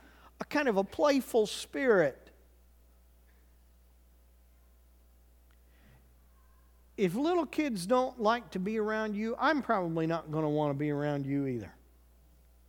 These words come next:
Are you a mean old person? Or are you playful? Are you kind? Are you generous? Are you loving? Are you gentle?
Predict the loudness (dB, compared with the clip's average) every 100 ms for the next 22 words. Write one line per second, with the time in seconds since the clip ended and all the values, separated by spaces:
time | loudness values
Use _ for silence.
0 | _ _ _ _ -20 _ _ _ _ -20
1 | -20 -20 -20 -20 -20 -20 -20 -20 -20 -20
2 | -20 _ _ _ _ _ _ -20 -20 -20
3 | -4 0 2 4 2 2 0 2 2 2
4 | 0 0 -2 -6 -6 -16 -20 -20 -20 _
5 | -20 _ _ _ _ _ _ _ _ _
6 | -20 -20 -10 -4 -2 -2 -4 -2 -4 -4
7 | -8 -20 -20 -20 -20 -20 -20 -20 -20 -20
8 | _ _ -20 _ _ _ -10 -10 -8 -6
9 | -6 -6 -12 -18 _ _ _ _ _ _
10 | _ _ -10 -8 -6 -6 -6 -8 -10 -16
11 | -20 -20 _ _ _ _ _ -14 -8 -6
12 | -4 -4 -6 -12 -16 -20 _ _ _ _
13 | _ _ -16 -12 -12 -10 -12 -12